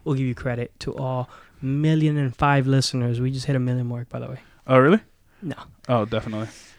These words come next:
Speaker 1: All right, guys. Welcome to the show, episode five. This is Hugo Nerio.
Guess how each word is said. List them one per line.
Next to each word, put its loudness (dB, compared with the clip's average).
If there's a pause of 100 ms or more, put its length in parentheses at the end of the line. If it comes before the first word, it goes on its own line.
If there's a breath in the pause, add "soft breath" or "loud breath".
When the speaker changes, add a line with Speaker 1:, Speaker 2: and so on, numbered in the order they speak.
Speaker 1:
All 2
right, 2
guys. 2
Welcome -2
to -2
the 4
show, 2
episode 0
five. -2
This 0
is -2
Hugo 2
Nerio. 2